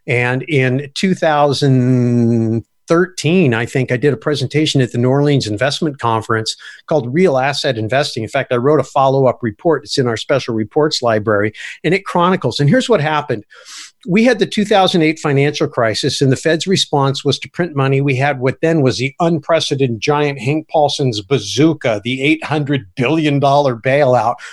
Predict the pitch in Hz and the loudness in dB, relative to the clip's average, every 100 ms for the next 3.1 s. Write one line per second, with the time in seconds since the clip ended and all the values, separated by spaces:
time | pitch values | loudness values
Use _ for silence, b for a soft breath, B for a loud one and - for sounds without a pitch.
0 | B 190 190 - 165 165 151 143 - - | B 0 0 0 0 0 0 -2 -2 -2
1 | 170 165 151 - 123 123 - 117 110 135 | -2 -2 -6 -4 -2 -4 -4 -4 0 0
2 | 127 120 113 120 123 117 107 113 135 147 | 2 0 0 0 0 0 -2 -2 0 0
3 | 117 | -2